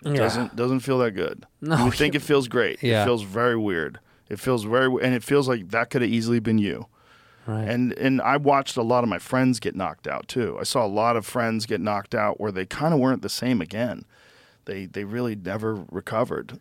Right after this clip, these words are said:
Speaker 1: I saw some people get really badly knocked out, and they were always a little fucking weird afterwards. They were always like something was wrong with
Speaker 2: It
Speaker 1: them.
Speaker 2: do-, it does.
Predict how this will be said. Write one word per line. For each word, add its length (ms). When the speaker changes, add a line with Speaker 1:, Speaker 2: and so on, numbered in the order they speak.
Speaker 1:
I 80
saw 260
some 200
people 260
get 160
really 180
badly 480
knocked 320
out, 220
and 60
they 40
were 200
always 340
a 60
little 180
fucking 400
weird 240
afterwards. 600
They 120
were 80
always 300
like 140
something 180
was 140
wrong 220
with 140
Speaker 2:
It 120
Speaker 1:
them. 180
Speaker 2:
do-, 60
it 80
does. 340